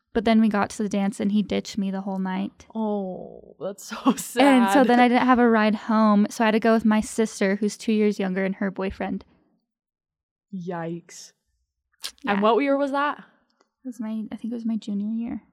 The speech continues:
Speaker 2: Ooh.
Speaker 1: I can't remember. Or my senior year. No idea. But, okay, this is what, I wanna say who it is because you guys know her, but I won't.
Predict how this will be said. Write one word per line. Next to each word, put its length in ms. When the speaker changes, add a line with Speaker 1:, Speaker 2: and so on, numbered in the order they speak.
Speaker 2:
Ooh. 340
Speaker 1:
I 80
can't 220
remember. 340
Or 80
my 140
senior 340
year. 260
No 80
idea. 300
But, 200
okay, 340
this 220
is 160
what, 240
I 100
wanna 260
say 280
who 100
it 120
is 240
because 320
you 60
guys 220
know 280
her, 200
but 320
I 60
won't. 240